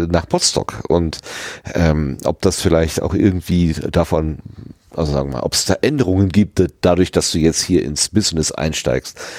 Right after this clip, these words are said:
Ähm, ich würde mal vermuten, nicht, aber ich würde das gerne aus deinem Mund hören. Ändert das irgendwas?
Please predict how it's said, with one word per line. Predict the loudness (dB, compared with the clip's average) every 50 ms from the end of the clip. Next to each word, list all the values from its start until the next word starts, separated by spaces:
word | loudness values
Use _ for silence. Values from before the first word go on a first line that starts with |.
| -16 -16 -18 -18 -20 -20 -18 -10 -6
Ähm, | -4 -4 -4 -4 -4 -8 -10 -12 -14 _ _ -4
ich | -4 -4 -2 0
würde | 2 2 4
mal | 2 2
vermuten, | 2 2 2 2 2 2 2 -2 -2 0 2
nicht, | 4 2 2 2 0 -2 -2
aber | 0 2 4 2 2
ich | 4 2
würde | 2 4
das | 4 2 2 2
gerne | 2 2 2
aus | 0 0 0
deinem | 2 2 2 2 0
Mund | 0 -2 -2 -2 -2
hören. | -2 0 0 0 -2 -4 -10 -4
Ändert | 0 0 2 2 2 2 2 0
das | -2 2
irgendwas? | 2 2 2 2 0 -2 -2 -2 -2 -4 -6